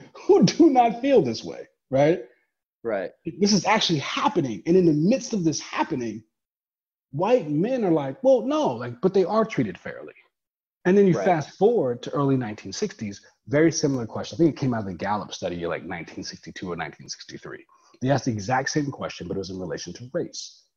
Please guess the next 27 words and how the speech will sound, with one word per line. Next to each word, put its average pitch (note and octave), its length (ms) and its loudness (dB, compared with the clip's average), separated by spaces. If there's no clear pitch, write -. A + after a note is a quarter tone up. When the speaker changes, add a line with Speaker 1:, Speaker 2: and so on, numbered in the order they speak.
Speaker 1:
And A2+ 80 -2
did A#2+ 100 -2
they A#2+ 80 -4
feel C#3 200 2
like A2 280 -6
black C#3+ 320 -4
people C#3 180 -6
were G2+ 120 -8
treated D#2+ 360 -12
fairly? G2 340 -2
Again, C3 680 2
more C3+ 100 0
than - 240 -6
eighty D#3 280 0
percent A#2+ 380 -6
of G#2+ 60 -12
the A2+ 80 -14
people - 320 -14
said - 300 -14
yes. - 480 -8
And B2+ 80 -2
now, C#3 80 4
mind G#3 280 6
you, C#3+ 80 4
they C3 80 4
interviewed, A#2+ 520 0
uh, A2 140 -4